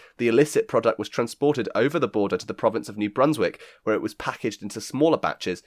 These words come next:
and sold to both legitimate buyers and black market exporters. Can you fucking imagine,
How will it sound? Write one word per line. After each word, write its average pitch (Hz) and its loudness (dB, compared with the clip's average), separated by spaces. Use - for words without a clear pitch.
and 113 -4
sold 107 2
to - -6
both 98 0
legitimate 110 -2
buyers 92 0
and 107 -4
black 113 2
market 104 0
exporters. - -6
Can 220 2
you 294 8
fucking 196 0
imagine, 120 4